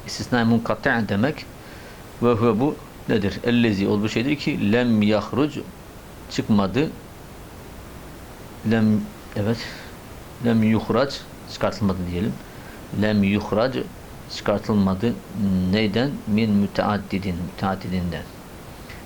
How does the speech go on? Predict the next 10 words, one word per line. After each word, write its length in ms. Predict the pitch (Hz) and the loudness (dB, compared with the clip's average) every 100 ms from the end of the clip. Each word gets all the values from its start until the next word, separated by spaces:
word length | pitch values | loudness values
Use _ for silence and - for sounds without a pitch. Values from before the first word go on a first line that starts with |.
| - | -10
Müteaddit 540 | 107 - 98 139 117 | -4 0 0 0 0
dediği 380 | 113 98 123 170 180 - - - - - - - - | 0 2 2 0 -4 -12 -14 -16 -16 -16 -16 -16 -4
kendisinin 540 | 104 101 92 110 131 120 | 2 2 4 2 2 -2
sayılacağı, 840 | - - - 101 101 95 98 113 - - - - - - - - | -8 -4 0 2 2 2 2 0 -2 -8 -8 -12 -12 -14 -14 -12
sıralanacağı, 880 | - - - 110 101 98 92 101 143 - - - - - - - | -10 -8 0 2 2 2 2 0 0 -6 -16 -16 -16 -16 -16 -10
e, 280 | - 92 - | -6 -6 0
dahil 240 | 98 110 | 2 4
olacağı 400 | 113 101 101 104 | 4 2 2 2
bir 60 | 92 | 0
yer. 180 | 87 | 0